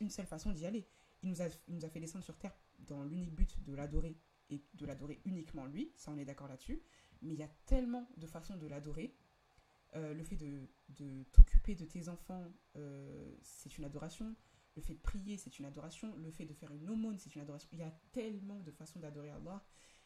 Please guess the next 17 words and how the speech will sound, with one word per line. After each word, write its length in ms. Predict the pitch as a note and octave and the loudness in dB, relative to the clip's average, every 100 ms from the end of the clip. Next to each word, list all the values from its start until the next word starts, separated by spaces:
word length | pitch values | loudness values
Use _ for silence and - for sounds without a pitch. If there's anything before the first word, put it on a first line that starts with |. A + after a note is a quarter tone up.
| - | -14
Et 60 | D#3+ | -12
c'est 100 | D#3+ | -10
ça 140 | C#4 | -10
qui 180 | C#4 G#3+ | -6 0
est 40 | |
beau, 140 | G3 A3+ | 4 4
c'est 120 | - | 4
ça 80 | B3+ | -12
qui 120 | - | -10
fait 100 | E3 | -12
la 140 | D3 | -12
beauté, 480 | C#3+ - F#3 - G#3+ | -2 -2 2 2 2
en 60 | E3 | -2
fait, 360 | F3+ - - | -10 -8 -8
de 100 | D3+ | -8
la 100 | D3 | -8
communauté. 600 | D3 D#3+ D#3 D3 B3+ E4+ | -8 -8 -6 -6 -6 -8